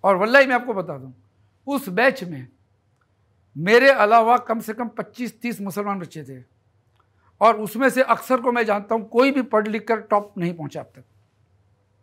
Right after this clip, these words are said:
एक आध को छोड़कर कोई भी टॉपर नहीं बना। ये हमारा सिचुएशन है। जब हम दीन से दूर हो जाते हैं तो ऑटोमेटिकली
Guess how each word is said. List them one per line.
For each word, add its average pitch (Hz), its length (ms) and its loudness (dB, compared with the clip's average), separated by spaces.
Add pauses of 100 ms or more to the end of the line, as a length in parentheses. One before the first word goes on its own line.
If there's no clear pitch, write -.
(720)
एक 196 160 2
आध 202 140 4
को 196 100 -6
छोड़कर - 520 -18 (1040)
कोई 254 460 4
भी 196 360 4
टॉपर 233 380 2
नहीं 196 160 -4
बना। 127 240 -12 (640)
ये 226 180 0
हमारा 226 380 4
सिचुएशन 202 540 -4
है। 151 60 -8
जब 240 200 0
हम 247 200 -2
दीन 285 300 0
से 302 160 -2
दूर 254 200 -2
हो 214 120 2
जाते 202 300 0
हैं 214 120 0
तो 220 120 -4
ऑटोमेटिकली 226 760 -4